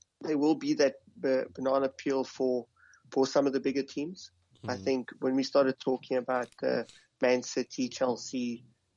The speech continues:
Speaker 1: United, Liverpool race for, for the title, Watford's gonna be that team that starts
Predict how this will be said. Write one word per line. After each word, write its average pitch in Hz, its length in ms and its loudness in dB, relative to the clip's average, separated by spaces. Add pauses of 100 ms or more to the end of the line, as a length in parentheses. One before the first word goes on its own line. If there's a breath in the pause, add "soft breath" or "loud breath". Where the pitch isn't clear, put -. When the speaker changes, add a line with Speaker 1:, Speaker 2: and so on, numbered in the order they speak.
Speaker 1:
United, 123 640 0
Liverpool 123 500 -6
race 123 360 -6
for, 120 280 -4 (160)
for 123 100 -2
the 110 80 -6
title, 131 580 0 (560 soft breath)
Watford's 139 480 0
gonna 135 220 -2
be 135 260 -8
that 123 260 -4
team 127 320 -8
that 117 140 -10
starts - 580 -4